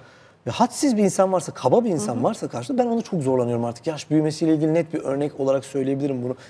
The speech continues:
Speaker 1: Eskiden başka bakardım ama şimdi mesela çok net bir şey söylüyorum. "Uzaklaşır mısın?" diyorum ya da "Sizle fotoğraf çektirmeyeceğim." diyorum. Ya da işte, e, "Böyle konuşamazsınız, tanışmıyoruz." diyorum. Eskiden demezdim.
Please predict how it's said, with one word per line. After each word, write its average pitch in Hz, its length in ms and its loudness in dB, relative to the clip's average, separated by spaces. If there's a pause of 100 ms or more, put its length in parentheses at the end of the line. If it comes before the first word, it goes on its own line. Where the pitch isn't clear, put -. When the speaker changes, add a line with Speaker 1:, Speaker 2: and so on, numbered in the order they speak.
(100)
Speaker 1:
Eskiden 165 440 0 (220)
başka 151 320 0
bakardım 127 400 -2
ama 139 200 0 (340)
şimdi 254 260 2
mesela 196 240 2
çok - 260 -6
net 175 140 0
bir - 60 -14
şey 143 120 -4
söylüyorum. 147 280 -6
"Uzaklaşır 185 420 -2
mısın?" 131 240 -2
diyorum 135 140 0
ya 147 100 -2
da 160 180 -2
"Sizle 180 200 -4
fotoğraf 170 280 2
çektirmeyeceğim." 120 680 -4
diyorum. 98 260 -8
Ya 127 120 -4
da 135 80 0
işte, 147 280 -4 (420)
e, 147 40 -2 (560)
"Böyle 170 140 4
konuşamazsınız, 156 800 -2
tanışmıyoruz." 135 640 0
diyorum. 113 260 -2
Eskiden 151 280 -2
demezdim. 151 480 -2